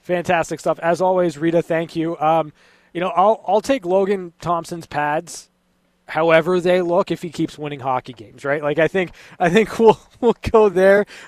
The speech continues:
but, uh, I love the, I love the spirit there, Rita. Fantastic call, as always. Do not be a stranger to the extended postgame show. Let's head back out of the phone lines.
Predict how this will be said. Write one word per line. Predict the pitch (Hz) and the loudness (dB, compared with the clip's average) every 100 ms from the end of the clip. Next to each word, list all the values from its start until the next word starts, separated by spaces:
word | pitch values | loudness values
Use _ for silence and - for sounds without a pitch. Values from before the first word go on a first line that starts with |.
| - | 0
but, | 185 180 165 | 2 4 2
uh, | 160 165 | -2 0
I | 156 175 | 0 0
love | 185 196 170 | 2 0 2
the, | 180 170 | 2 2
I | 147 | 2
love | 160 175 165 | -2 -2 -2
the | |
spirit | 160 - 156 156 | -6 -2 0 0
there, | 147 143 143 | 0 -2 -2
Rita. | 143 143 135 | -4 -4 -4
Fantastic | 147 139 143 135 139 135 | -6 -4 -4 -4 -6 -10
call, | 143 135 139 135 | -4 -2 -2 -4
as | 135 131 | -6 -6
always. | 139 135 131 131 117 | -6 -4 -4 -6 -8
Do | - 135 | -14 -12
not | 135 131 - | -12 -12 -8
be | 131 | -8
a | |
stranger | - 147 127 123 131 123 - _ - | -8 -10 -10 -10 -10 -12 -18 _ -16
to | 143 139 139 - | -12 -10 -12 -14
the | 131 131 | -10 -8
extended | 131 - 120 113 - | -8 -10 -14 -12 0
postgame | 190 202 180 160 | 0 0 -4 -4
show. | - 170 160 _ _ 190 | 0 0 0 _ _ -4
Let's | 190 | 0
head | 202 | 0
back | 196 190 | 0 0
out | 202 | 0
of | 180 | -2
the | |
phone | - 180 | -4 -4
lines. | 170 170 | -2 -2